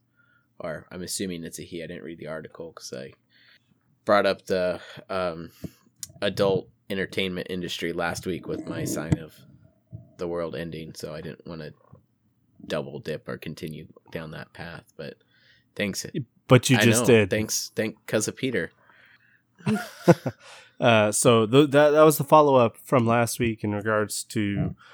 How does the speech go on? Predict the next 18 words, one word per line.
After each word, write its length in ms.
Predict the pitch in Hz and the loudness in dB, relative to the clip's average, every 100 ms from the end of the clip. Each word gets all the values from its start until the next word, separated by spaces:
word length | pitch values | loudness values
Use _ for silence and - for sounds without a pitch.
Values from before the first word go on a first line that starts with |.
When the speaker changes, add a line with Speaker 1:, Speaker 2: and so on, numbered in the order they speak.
| - _ - | -20 _ -6
Speaker 2:
um, 720 | 107 98 92 92 90 85 - - _ _ - | -2 -2 -2 -4 -8 -12 -18 -20 _ _ -4
sign 240 | 107 110 | 0 0
of 100 | 107 | 0
the 140 | 113 | 2
end 120 | 107 104 | 0 0
of 120 | 92 | 0
times. 480 | 120 113 101 - - - - _ | 2 2 2 -2 -6 -8 -20 _
So 200 | - 107 | -4 2
I 80 | 110 | 2
do 180 | 120 147 | 6 6
appreciate 540 | 143 147 135 147 131 | 6 4 4 4 2
the 60 | 120 | 0
submissions. 520 | - 117 117 123 110 | 0 2 2 2 2
I 60 | 107 | 4
really, 640 | 110 117 117 113 110 - - - - 233 277 | 4 2 2 2 -2 -8 -20 -16 -14 -12 -2
I, 120 | 117 | 2
I 200 | 120 160 | 4 8
enjoy 500 | 185 123 123 120 104 | 8 8 8 8 6